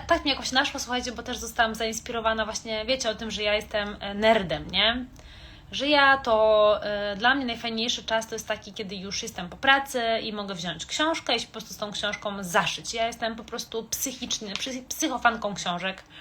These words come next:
również w takiej wersji słuchanej, ale głównie w czytanej. Kocham książki. E, nie to, że, znaczy myślę, że jest tam ogromna wiedza, ale ona, mm,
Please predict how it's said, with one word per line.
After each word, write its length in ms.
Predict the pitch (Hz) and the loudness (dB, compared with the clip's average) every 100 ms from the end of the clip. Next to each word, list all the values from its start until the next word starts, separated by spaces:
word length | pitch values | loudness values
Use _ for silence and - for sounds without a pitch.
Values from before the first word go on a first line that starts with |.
| - - - - - | -20 -20 -16 -14 -6
również 340 | - 277 262 - | -2 0 0 -2
w 40 | |
takiej 240 | 208 220 202 | -8 -4 0
wersji 300 | 202 - 185 | 0 -2 -6
słuchanej, 480 | 185 180 175 175 - - - - - _ - - - | -4 -4 -4 -8 -12 -20 -20 -20 -20 _ -20 -10 -4
ale 200 | 196 185 | -2 -2
głównie 320 | 196 196 190 | -2 -4 -6
w 60 | |
czytanej. 380 | - 185 175 180 - | -8 -6 -6 -6 -6
Kocham 280 | 262 180 | -2 -2
książki. 540 | 175 190 190 - - - - - - - - | -2 -8 -8 -10 -14 -16 -16 -18 -18 -12 -6
E, 560 | 214 220 214 214 208 - | -4 -4 -4 -6 -8 -6
nie 200 | 247 381 | 0 0
to, 220 | 415 247 | 2 0
że, 380 | 226 233 214 214 220 | 2 4 4 4 0
znaczy 200 | - 269 | -2 0
myślę, 240 | 320 320 | 2 2
że 100 | 277 | 2
jest 180 | 320 254 | 0 0
tam 140 | 185 | -2
ogromna 400 | 180 180 175 180 | 0 -2 0 -2
wiedza, 320 | 175 165 170 | -2 -2 -2
ale 260 | - 214 220 | 0 2 2
ona, 460 | 247 254 247 247 240 | 4 6 6 6 4
mm, 500 | 226 233 233 240 | -8 -8 -8 -8